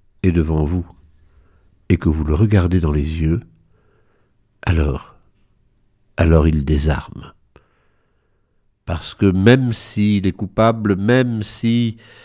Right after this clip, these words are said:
c'est le plus grand criminel, même si c'est le traître comme Judas, il y a un moment où un visage humain nous désarme parce qu'il est notre miroir, il est notre image, il est notre semblable.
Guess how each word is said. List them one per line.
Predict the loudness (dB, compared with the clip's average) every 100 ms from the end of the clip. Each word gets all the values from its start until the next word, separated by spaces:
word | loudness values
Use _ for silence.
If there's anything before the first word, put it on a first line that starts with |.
| -20 _
c'est | -2 4 4
le | 6 4 4
plus | 0 -4
grand | -2 -2 -2
criminel, | -2 -2 2 2
même | 2 0 0
si | -4
c'est | -2 0
le | 0
traître | 2 0 2 -4
comme | -2 0 0
Judas, | 0 2 2 2 -4 _ _ _ _ _ _ _ -6
il | -2
y | 0
a | -2 -2
un | -4
moment | 0 0 0 0 0 -2
où | 0
un | 0
visage | -2 -2 2 2 2
humain | 0 2 2 0 -14 _ _ _ _ _ _ _ _ -6
nous | -2
désarme | 0 4 4 4 2
parce | 0 -4 -4
qu'il | -6 0
est | 2
notre | 2 -2 -4 -4
miroir, | -2 -2 -2 -4 -6 -10
il | -8
est |
notre | -8 -6 -4
image, | -2 -4 -6
il | -8 -4
est |
notre | -4 -6
semblable. | -8 -6 -4 -6 -8 -12 -20